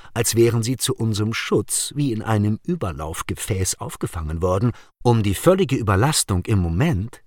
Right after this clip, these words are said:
zu verhindern. Wie ein Überlebensmechanismus, ein Schutzschalter vor Gefühlsüberforderung.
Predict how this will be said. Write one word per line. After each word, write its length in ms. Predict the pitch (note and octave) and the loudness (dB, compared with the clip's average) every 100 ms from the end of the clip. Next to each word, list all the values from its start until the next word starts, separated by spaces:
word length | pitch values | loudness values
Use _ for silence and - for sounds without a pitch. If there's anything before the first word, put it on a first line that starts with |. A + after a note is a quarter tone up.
| - | -6
zu 160 | - C3+ | -4 -2
verhindern. 640 | C#3+ B2+ D#3 E2 C#2+ C2 - _ _ _ _ _ _ _ _ | -4 -4 -4 -6 -10 -16 -20 _ _ _ _ _ _ _ _
Wie 140 | C3+ E3 | 2 4
ein 220 | D3+ C#3 | 2 0
Überlebensmechanismus, 1500 | C3+ C3 C3 F#3 D3 G2+ F#2+ F2 E2+ C#2+ D2+ - E2 - - | 0 2 2 2 2 -2 -2 -2 -4 -8 -10 -10 -10 -8 -2
ein 220 | A2+ G#2 | 2 2
Schutzschalter 760 | G#2 - G#2 - F#2+ D#2 - E2 | 2 2 4 2 2 -4 -8 -2
vor 200 | A2+ F#2+ | 0 0
Gefühlsüberforderung. 1500 | G2+ - D#3+ C#3 - - A2 F2+ - G2 D#2 D2 C2+ A1 | -2 0 0 0 -2 -4 -2 -2 -4 -4 -4 -8 -12 -16